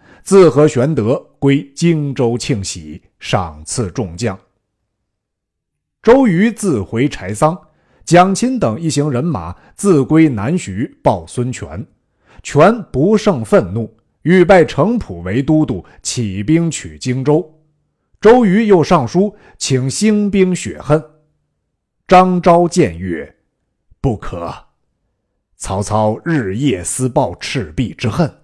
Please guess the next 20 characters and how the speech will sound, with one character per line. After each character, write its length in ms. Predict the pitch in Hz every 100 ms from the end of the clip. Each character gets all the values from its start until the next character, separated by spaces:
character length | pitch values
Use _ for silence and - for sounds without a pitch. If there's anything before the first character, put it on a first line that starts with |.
| _ _ -
因 240 | 120 117
恐 320 | - 95 92
孙 400 | 104 127 113 113
刘 220 | 107 85 113
同 260 | - 95
心， 320 | 113 151 175 - _ -
故 320 | 135 107 104
未 340 | 123 151 101 85
敢 200 | 87 80
兴 260 | - 107 98
兵。 240 | 107 92 90 _ _ _ _ _ -
今 260 | 143 143
主 160 | 131 131
公 300 | 156 160 156
若 220 | 147 113
以 160 | 101 113
一 400 | 220 262 131 90
时 280 | - 135
之 160 | 160 196
愤 380 | 175 180 98